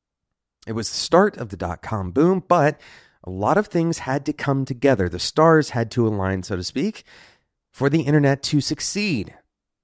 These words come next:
Uh, long before you could hop on GoDaddy, for example, to grab a domain name, there was a specific number, uh, that you'd have to call.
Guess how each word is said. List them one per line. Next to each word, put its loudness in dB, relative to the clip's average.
Uh, -8
long 4
before 2
you -2
could -4
hop -4
on 0
GoDaddy, 0
for -4
example, -6
to -10
grab -4
a -6
domain -4
name, -6
there 4
was 4
a 0
specific -6
number, -2
uh, -8
that -10
you'd -6
have -6
to -20
call. -6